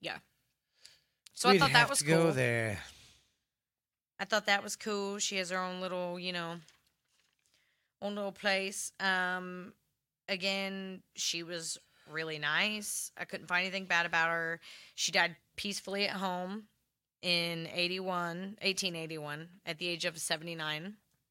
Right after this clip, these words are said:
Speaker 2: That's good.
Speaker 1: Yeah.
Speaker 2: She have any
Speaker 1: Um,
Speaker 2: kids?
Speaker 1: Okay. For some reason, the two biggest things in every,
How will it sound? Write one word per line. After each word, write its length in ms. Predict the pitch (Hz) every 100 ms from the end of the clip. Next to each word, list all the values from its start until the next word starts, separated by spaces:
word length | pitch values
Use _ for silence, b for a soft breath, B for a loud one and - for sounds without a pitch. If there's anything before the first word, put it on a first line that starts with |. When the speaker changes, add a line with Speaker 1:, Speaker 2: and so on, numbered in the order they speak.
| _ _ _ _ _ _ _ _ _ _
Speaker 2:
That's 240 | 117 139 -
good. 480 | 95 78 69 92 87 _
Speaker 1:
Yeah. 220 | 67 57 - _ _ _ _ _ _ _
Speaker 2:
She 160 | - 170
have 100 | 165
any 100 | 143
Speaker 1:
Um, 120 | -
Speaker 2:
kids? 560 | 131 135 156 165 - - _ _ _ _ - b b b b -
Speaker 1:
Okay. 560 | 233 226 185 160 151 _ _ _ _ _ _ _
For 140 | - 220
some 280 | 254 277 311
reason, 500 | 269 220 190 180 180
the 100 | 170
two 320 | - 214 220
biggest 400 | 220 214 226 -
things 420 | 202 185 180 170
in 180 | - 175
every, 300 | 180 185